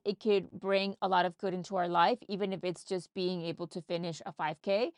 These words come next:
or something as big as starting a business. Everything is relevant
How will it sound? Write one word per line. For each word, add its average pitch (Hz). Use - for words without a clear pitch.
or 190
something 180
as 175
big 175
as 165
starting 185
a 170
business. 170
Everything 240
is 220
relevant 202